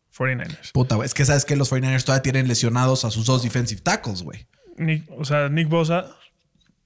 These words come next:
Speaker 1: por encima de quien tú me
Speaker 2: Yo
Speaker 1: digas.
Speaker 2: creo que completa la línea defensiva es mejor la de Tampa.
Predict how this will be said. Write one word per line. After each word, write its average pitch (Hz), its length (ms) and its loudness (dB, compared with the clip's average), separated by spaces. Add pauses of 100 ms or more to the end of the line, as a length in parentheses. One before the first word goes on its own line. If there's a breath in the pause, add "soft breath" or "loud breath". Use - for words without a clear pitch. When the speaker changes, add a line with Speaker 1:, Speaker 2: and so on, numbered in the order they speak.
(120)
Speaker 1:
por 139 160 -4
encima 151 360 0
de 131 120 -2
quien 135 180 -4
tú 147 120 0
me 131 60 4
Speaker 2:
Yo 151 60 8
Speaker 1:
digas. 139 140 4
Speaker 2:
creo 147 180 4
que 143 200 -2
completa 151 540 2
la 143 80 2
línea 139 180 2
defensiva 120 440 2
es 147 80 2
mejor 113 280 0
la 110 80 -4
de 101 80 -8
Tampa. - 420 -10